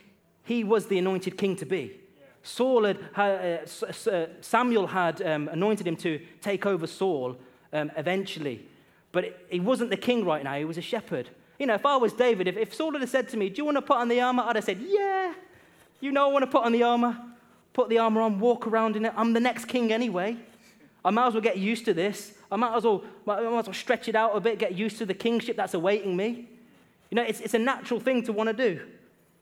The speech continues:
And it's tempting to try and quicken the process, you know, to do things out of character to get to where we need to go. To do things away from who we are to get to where we wanna go. You,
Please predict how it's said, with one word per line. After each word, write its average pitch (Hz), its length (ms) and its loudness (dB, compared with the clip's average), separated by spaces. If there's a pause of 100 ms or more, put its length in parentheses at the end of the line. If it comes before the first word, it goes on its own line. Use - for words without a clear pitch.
(1500)
And 214 100 -4
it's 185 100 -10
tempting 220 400 -2
to 190 60 -2
try 202 200 0
and 165 80 -4
quicken 214 280 0
the 190 60 -4
process, 175 720 -4 (580)
you 156 80 -8
know, 139 40 -8
to 147 140 -12
do 226 300 -2
things 165 720 -4 (320)
out 170 180 0
of - 80 -12
character 190 580 0
to 156 80 -10
get 165 240 -4
to 156 80 -10
where 151 140 0
we 143 80 -2
need 147 180 -4
to 143 80 -12
go. 131 240 -6 (1000)
To 151 80 -14
do 214 160 0
things 220 240 0
away 190 300 2
from 196 180 -2
who 196 140 2
we 185 160 2
are 147 320 0 (220)
to 165 80 -12
get 185 220 -2
to 156 360 -2
where 165 140 -2
we 156 80 -2
wanna 156 200 -2
go. 143 280 0 (300)
You, 165 180 -4